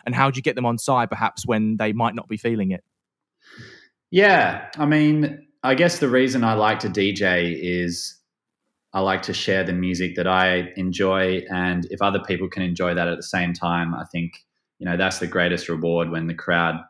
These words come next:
Speaker 2: is kind of feeling what you're feeling.
Speaker 1: Mm.
Speaker 2: Um, so, yeah, for me,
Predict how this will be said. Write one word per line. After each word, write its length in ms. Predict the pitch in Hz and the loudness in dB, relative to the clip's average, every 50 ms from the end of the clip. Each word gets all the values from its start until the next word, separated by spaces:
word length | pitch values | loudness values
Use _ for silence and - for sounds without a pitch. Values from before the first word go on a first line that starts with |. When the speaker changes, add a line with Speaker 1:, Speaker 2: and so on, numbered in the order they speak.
| _ | _
Speaker 2:
is 160 | - 82 82 - | -10 -10 -10 -6
kind 200 | - 87 80 82 | -6 -4 -4 -4
of 60 | 82 | -6
feeling 320 | - - 85 82 82 80 80 | -4 -4 -2 -2 -2 -2 -4
what 180 | 80 73 69 | -4 -4 -2
you're 180 | 85 82 80 78 - - | -2 -2 -2 -2 -4 -4
feeling. 320 | 90 82 80 80 82 82 - _ _ _ _ _ _ _ _ _ - | -4 -4 -2 -4 -6 -8 -10 _ _ _ _ _ _ _ _ _ -6
Speaker 1:
Mm. 220 | - 135 131 123 117 | -2 -2 0 2 2
Speaker 2:
Um, 540 | 101 92 90 87 87 85 87 87 85 85 - _ _ _ _ _ _ _ _ _ _ - - - - - | 2 2 2 2 0 0 0 -2 -4 -4 -8 _ _ _ _ _ _ _ _ _ _ -12 -12 -12 -12 -10
so, 320 | - - - 113 107 104 101 101 101 95 - 98 | -8 0 2 2 4 4 4 4 2 2 0 2
yeah, 300 | 117 117 120 113 98 - | 4 4 6 6 4 0
for 180 | - - 117 | 0 0 2
me, 680 | 113 117 120 117 117 117 117 117 110 110 110 110 - | 4 4 4 4 4 4 4 2 2 0 -4 -8 -14